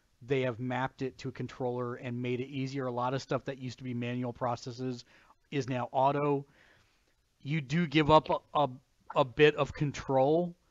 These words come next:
because they are simplifying for the console version. Like, for example, you have shields, and they are in quadrants on your ship. So you've got forward shi-, forward shields, aft shields, and then side shields.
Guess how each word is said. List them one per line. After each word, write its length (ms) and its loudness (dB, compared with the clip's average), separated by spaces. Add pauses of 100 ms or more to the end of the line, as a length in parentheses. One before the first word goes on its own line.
(460)
because 540 2
they 160 4
are 100 2
simplifying 760 0
for 140 -4
the 60 -6
console 420 -2
version. 420 0
Like, 200 -2
for 120 -4
example, 540 -2 (880)
you 220 -2
have 340 4
shields, 800 -2 (100)
and 180 -2
they 80 0
are 160 2
in 120 -2
quadrants 580 0
on 100 -2
your 120 0
ship. 260 2
So 120 -4
you've 120 -4
got 160 -2
forward 420 -2
shi-, 340 -4
forward 380 0
shields, 460 0 (260)
aft 300 4
shields, 460 0 (200)
and 140 -2
then 100 0
side 320 2
shields. 460 -8